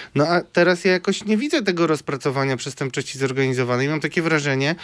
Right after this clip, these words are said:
że bandyci, nie, nie wrażenie, no, słyszę to od policjantów bardzo poważnych, że bandyci jeżdżą po mieście i mówią, że to było Dolce Vita, złote czasy. Czy ty też masz takie, e, wrażenie, czy może ktoś mnie wkręca? <laughs>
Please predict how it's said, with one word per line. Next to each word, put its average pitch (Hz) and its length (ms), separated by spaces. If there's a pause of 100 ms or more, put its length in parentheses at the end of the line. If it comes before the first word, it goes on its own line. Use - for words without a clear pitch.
(300)
że 143 180
bandyci, 147 560
nie, 170 140
nie 170 280
wrażenie, 185 500
no, 131 100
słyszę 165 340
to 156 120
od 147 120
policjantów 156 640
bardzo 147 300
poważnych, 175 480
że 143 120
bandyci 147 520
jeżdżą 147 360
po 147 100
mieście 139 400
i 147 40
mówią, 143 380
że 143 120
to 151 140
było 139 240
Dolce 135 400
Vita, 151 280
złote 147 300
czasy. 196 440
Czy 120 120
ty 135 160
też 156 200
masz 156 140
takie, - 260
e, 139 40 (1000)
wrażenie, 143 540
czy 175 140
może 147 400
ktoś - 340
mnie 120 160
wkręca? 180 680 (260)
<laughs> - 60